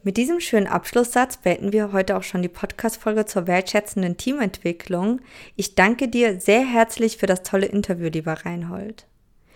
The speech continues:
Ich fasse noch mal kurz die für mich wichtigsten Punkte zusammen, die ich aus dem Gespräch mitgenommen habe.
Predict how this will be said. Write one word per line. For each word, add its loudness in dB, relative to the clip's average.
Ich -8
fasse 2
noch -2
mal 4
kurz 0
die -2
für 0
mich 0
wichtigsten -2
Punkte -2
zusammen, -2
die 0
ich -6
aus -4
dem -2
Gespräch -4
mitgenommen -2
habe. -6